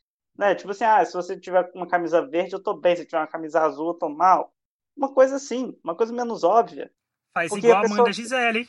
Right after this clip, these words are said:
Speaker 2: A mãe da Gisele tirou uma foto como se fosse aniversário de dois anos do cachorro. A Gisele sabia que o cachorro já não tá fazendo dois anos.
Speaker 1: É.
Speaker 2: Sabe aquele foi de dois milhões de seguidores? Então,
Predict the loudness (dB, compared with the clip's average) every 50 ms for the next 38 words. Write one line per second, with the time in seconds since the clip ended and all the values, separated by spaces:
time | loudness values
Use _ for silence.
0 | _ _ _ _ _ _ _ _ -8 -6 -6 -6 -6 -6 -6 -6 -6 -6 -6 -6
1 | -4 -4 -4 -6 -6 -8 -6 -4 -4 -4 -4 -8 -10 -10 -12 -12 -12 -12 -12 -12
2 | -10 -10 -8 -8 -8 -8 -6 -6 -6 -6 -6 -10 -12 -10 -10 -10 -10 -10 -10 -8
3 | -8 -8 -8 -6 -8 -8 -6 -6 -6 -6 -8 -6 -6 -8 -6 -6 -8 -10 -8 -8
4 | -8 -8 -6 -6 -8 -6 -6 -8 -8 -10 -12 -12 -10 -10 -10 -6 2 4 6 8
5 | 8 6 6 2 -4 -8 -10 -10 -12 -12 -10 -6 -2 -2 -2 -2 -2 -4 -4 -4
6 | -4 -4 -6 -6 -8 -8 -8 -6 -8 -6 -6 -4 -6 -8 -10 -14 -16 -10 -8 -6
7 | -6 -6 -6